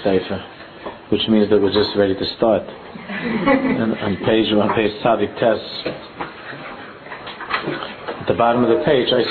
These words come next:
Speaker 1: Kuf Lamed Hey, at the bottom of the page. "Min hadug-, min, min, min dugmos eilu shenakatnu yoven v'yaskel ha'oved."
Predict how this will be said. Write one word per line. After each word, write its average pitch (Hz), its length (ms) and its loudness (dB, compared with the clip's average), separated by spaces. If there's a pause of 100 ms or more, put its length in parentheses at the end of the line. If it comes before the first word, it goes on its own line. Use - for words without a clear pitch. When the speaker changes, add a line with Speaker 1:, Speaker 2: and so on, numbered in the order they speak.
(100)
Speaker 1:
Kuf 143 200 0
Lamed 117 260 2
Hey, 117 300 2
at - 60 -2
the 92 60 0
bottom 107 300 4
of 101 80 4
the - 80 -8
page. 104 260 4 (4000)
"Min 127 80 4
hadug-, 120 340 2
min, 127 300 4
min, 123 260 4
min 120 140 4
dugmos 135 460 4
eilu 143 260 6 (100)
shenakatnu 120 760 2
yoven 135 320 4
v'yaskel 127 580 2
ha'oved." 113 600 2